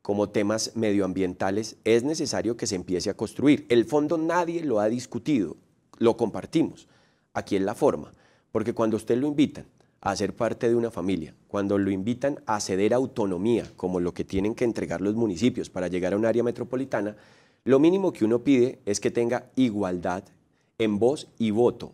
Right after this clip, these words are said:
en las decisiones en un esquema metropolitano. Y es cosa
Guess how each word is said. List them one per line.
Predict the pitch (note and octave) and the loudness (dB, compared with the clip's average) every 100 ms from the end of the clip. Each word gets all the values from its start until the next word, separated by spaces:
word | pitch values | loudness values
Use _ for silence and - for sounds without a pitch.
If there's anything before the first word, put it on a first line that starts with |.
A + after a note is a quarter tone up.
| - | -6
en | G2 | -2
las | F2+ | -2
decisiones | F2+ F2 E2 G2 F2 F#2+ - - | -4 -6 -4 -2 -2 -4 -8 -6
en | F#2+ | -6
un | F#2+ | -4
esquema | F#2 - G#2+ F#2+ | -6 -4 -4 -4
metropolitano. | F2 D#2+ - D#2 D#2 F#2+ E2 - _ _ _ _ | -8 -12 -12 -10 -10 -10 -12 -16 _ _ _ _
Y | A#2+ | 0
es | C3+ | 2
cosa | F3 E3+ F3+ | 0 -2 -4